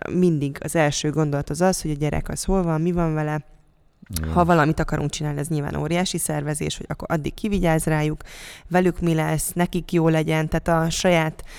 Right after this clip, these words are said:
Speaker 1: önálló
Speaker 2: Hát hátra kerülsz.
Speaker 1: dolgaid, igen, azok abszolút a sor végére kerülnek,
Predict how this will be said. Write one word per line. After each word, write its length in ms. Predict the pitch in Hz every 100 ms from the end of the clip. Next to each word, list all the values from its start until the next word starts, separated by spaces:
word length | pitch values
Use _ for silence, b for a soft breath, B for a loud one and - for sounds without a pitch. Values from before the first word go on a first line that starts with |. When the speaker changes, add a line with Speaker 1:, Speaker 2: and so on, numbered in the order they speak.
| B -
Speaker 1:
önálló 640 | 180 165 160 156 151 151 120
Speaker 2:
Hát 140 | 98
hátra 320 | - 65 -
kerülsz. 500 | - 69 67 71 - 87
Speaker 1:
dolgaid, 560 | 208 208 185 175 170
igen, 220 | 170 165
azok 300 | 160 151 156
abszolút 440 | 156 160 - 156 -
a 40 |
sor 300 | 151 160 156
végére 420 | 151 135 143 151
kerülnek, 600 | 156 160 170 190 190 190